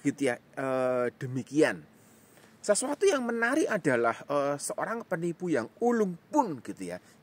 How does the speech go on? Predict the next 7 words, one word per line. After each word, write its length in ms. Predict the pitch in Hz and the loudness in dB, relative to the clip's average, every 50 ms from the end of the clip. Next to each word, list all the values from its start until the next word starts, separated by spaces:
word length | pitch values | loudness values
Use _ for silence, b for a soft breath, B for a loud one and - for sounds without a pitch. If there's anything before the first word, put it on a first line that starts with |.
| - - | -16 -10
dia 160 | 110 117 139 | -8 -6 -4
tidak 240 | - 147 - - - | -4 -4 -4 -4 -6
mau 160 | 107 113 - | -6 -8 -10
dibohongi 400 | 113 104 - - 101 95 95 92 - - | -10 -12 -12 -12 -14 -12 -12 -10 -10 -10
orang 160 | 92 90 85 85 | -10 -10 -10 -14
lain. 160 | 69 64 - - - - - - - - - - - - - - - - - - | -16 -16 -18 -20 -20 -20 -20 -20 -20 -20 -20 -20 -20 -20 -20 -20 -16 -10 -8 -8
Artinya, 320 | - - 226 247 240 220 | -8 -6 -6 -6 -6 -6